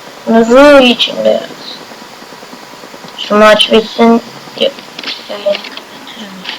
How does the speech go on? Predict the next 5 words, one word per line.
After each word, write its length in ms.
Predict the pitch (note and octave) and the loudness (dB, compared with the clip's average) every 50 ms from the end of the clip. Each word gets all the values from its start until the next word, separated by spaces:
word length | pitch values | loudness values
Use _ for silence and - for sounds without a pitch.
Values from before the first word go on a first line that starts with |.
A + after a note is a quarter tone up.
| - - - - - - - - - - - - - - - - - - - - - - - - - - - - - - - - - - - - - - - - - - - - - - - - - - - - - - - - - - - - - - - - - - - - - - - - - - - - - - - - - - - - - - - - - - - - - - - - - - | -16 -20 -20 -20 -20 -20 -20 -20 -20 -20 -20 -20 -20 -20 -20 -20 -20 -20 -20 -20 -20 -20 -6 -2 0 2 2 0 -2 -4 -8 -14 -18 -20 -20 -20 -20 -20 -20 -20 -20 -20 -20 -20 -20 -20 -18 -18 -18 -20 -20 -20 -20 -20 -20 -20 -20 -20 -20 -20 -20 -20 -20 -20 -20 -20 -20 -20 -20 -20 -20 -20 -20 -20 -20 -20 -20 -20 -20 -20 -20 -20 -20 -20 -20 -20 -20 -20 -20 -20 -20 -20 -18 -16 -16 -16 -4 2
Gol. 280 | - G#3 G3+ G3 F#3+ F#3 - - - - - - - - - - - - - - - - - - - - - - - - - - - - - - - - - - - - - - - - - - - - - - - - - - - - - - - - - - - - - - - - - - - - - - - - - - - - - - - - - - - | 4 6 8 8 6 4 2 0 -8 -16 -18 -20 -20 -20 -20 -20 -20 -20 -20 -20 -20 -20 -20 -20 -20 -20 -20 -20 -20 -20 -20 -20 -20 -20 -20 -18 -18 -18 -18 -18 -18 -18 -18 -16 -16 -16 -16 -16 -16 -18 -16 -16 -16 -16 -16 -16 -16 -16 -16 -16 -16 -16 -16 -16 -16 -16 -16 -16 -8 -6 -6 -6 -6 -8 -14 -18 -20 -20 -20 -20 -20 -20 -20 -20 -20 -20 -20 -14 -4
Mutsuzdu. 600 | A3+ G#3 F#3+ F#3+ - - A2+ A2 G#3+ G#3+ - G#2 - - - - - - - - - - - - - - - - - - - | 0 0 0 0 -2 -4 -6 -6 -6 -8 -12 -14 -14 -16 -18 -20 -20 -20 -20 -20 -20 -20 -20 -20 -20 -20 -20 -20 -14 -6 0
Normalde 580 | - G3 G3+ G3+ G#3+ A3 A3 A3 A3+ A3+ A#3+ A#3+ | 2 4 6 6 6 6 6 6 6 6 6 6
hep 140 | A#3+ A#3+ | 6 4
yayın, 360 | A3+ A#3 A3+ A#3 A#3 A3+ A#3 | 6 6 6 6 6 4 2